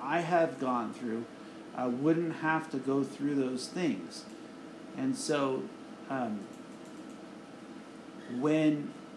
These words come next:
when you're facing off against things, uh,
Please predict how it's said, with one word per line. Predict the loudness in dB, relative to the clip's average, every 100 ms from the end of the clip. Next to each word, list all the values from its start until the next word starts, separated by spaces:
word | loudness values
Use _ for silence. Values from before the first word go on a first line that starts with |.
| -14 -14 -14 -14 -14 -14 -14 -10 2
when | 4
you're | 4 2
facing | 2 6 6 4 2 4
off | 6 4 4 2
against | 2 4 2 0
things, | 0 2 2 2 0 -6 -10 -12 -14 -14 -14 -14 -14 -14 -8 -2
uh, | -2